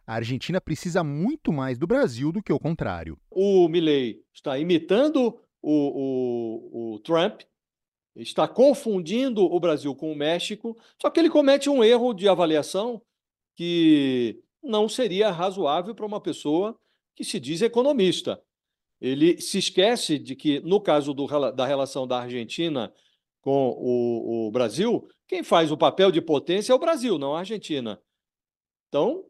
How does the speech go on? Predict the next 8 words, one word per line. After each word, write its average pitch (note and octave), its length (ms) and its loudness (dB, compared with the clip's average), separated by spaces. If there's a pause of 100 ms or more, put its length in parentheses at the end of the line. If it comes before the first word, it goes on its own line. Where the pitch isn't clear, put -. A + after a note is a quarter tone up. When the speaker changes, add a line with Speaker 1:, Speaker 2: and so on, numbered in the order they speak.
(280)
Speaker 2:
é, - 280 -8
ele C#3 280 0
precisa D3+ 360 0
olhar, G3 520 4 (160)
porque D3 300 0
uma E3 160 4
das D3+ 220 4
regras, C#3+ 560 0